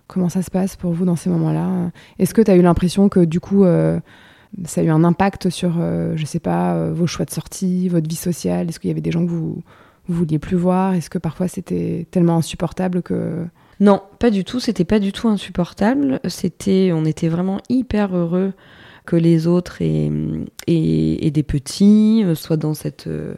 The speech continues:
Speaker 2: voilà, dans ce bonheur-là, dans cette tranche de vie-là. Ça, ça nous paraissait complètement normal et c'était super chouette. Il y avait vraiment aucun, euh, souci. Voilà, de voir les bébés arriver, j'adorais ça, d'aller acheter un cadeau pour les bébés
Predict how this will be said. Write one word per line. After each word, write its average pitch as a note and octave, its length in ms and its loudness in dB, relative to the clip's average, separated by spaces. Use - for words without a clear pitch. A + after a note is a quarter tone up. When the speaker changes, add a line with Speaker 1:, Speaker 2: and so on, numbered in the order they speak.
Speaker 2:
voilà, G3 180 -2
dans D#3+ 140 -2
ce - 140 -4
bonheur-là, D#3 1000 0
dans D#3+ 120 -4
cette - 260 -12
tranche D#3+ 300 -2
de D#3 100 -4
vie-là. D3+ 360 -2
Ça, E3+ 300 -8
ça - 140 -6
nous D3+ 120 2
paraissait D3+ 380 -4
complètement D3+ 420 -2
normal D3+ 500 -2
et F3+ 60 -4
c'était D#3+ 300 -12
super - 320 -12
chouette. - 460 -6
Il F#3 60 -6
y D#3+ 60 -2
avait D3+ 220 0
vraiment A3 340 -2
aucun, A3 580 -2
euh, E3+ 260 -4
souci. - 380 -6
Voilà, G#3 360 2
de E3+ 560 -2
voir F3 460 6
les E3+ 100 4
bébés D3+ 300 -4
arriver, D3+ 380 -4
j'adorais C#3 400 -4
ça, D#3 420 -4
d'aller D3 220 -2
acheter C#3+ 260 -6
un D#3 60 -2
cadeau D3 280 -4
pour - 180 -8
les D3 80 -8
bébés D3 380 -4